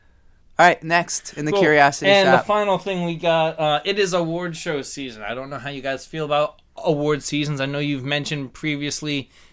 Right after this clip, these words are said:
Speaker 2: that you guys get screeners from time to time. So I was just wondering if there's anything in the field of this award season that you've seen, if there's anything that you're particularly excited about. There's A Star Is Born, there's Bohemian Rhapsody, there's Roma,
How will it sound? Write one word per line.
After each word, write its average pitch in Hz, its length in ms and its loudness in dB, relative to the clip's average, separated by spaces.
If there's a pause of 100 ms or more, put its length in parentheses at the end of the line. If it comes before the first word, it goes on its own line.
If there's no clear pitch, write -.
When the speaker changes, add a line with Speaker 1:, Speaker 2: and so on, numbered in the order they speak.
(120)
Speaker 2:
that 131 480 2 (460)
you 147 120 -2
guys 147 200 6
get 143 240 0 (140)
screeners 170 720 -2
from 151 140 -4
time 139 320 0
to 151 100 -8
time. 135 480 -2 (220)
So 170 100 -2
I 170 60 4
was 165 100 0
just 220 160 -2
wondering 185 320 0
if 170 100 -4
there's 156 140 -6
anything 160 520 -2
in 147 240 -4
the 131 80 -6
field 143 420 -6
of 123 100 -10
this 147 240 -6
award 139 380 -6
season 135 280 -6
that 135 120 -10
you've 123 160 -14
seen, 233 480 -2 (200)
if 143 80 -12
there's 147 160 -4
anything 156 400 -4
that 147 100 -6
you're 139 100 -6
particularly 143 840 -4
excited 135 380 -2
about. 131 360 0 (280)
There's 123 180 -6
A 110 40 -6
Star 185 340 4
Is 170 100 2
Born, 170 300 -2
there's 120 120 -10
Bohemian 113 420 -10
Rhapsody, 165 760 0 (340)
there's 110 240 -10
Roma, 170 640 4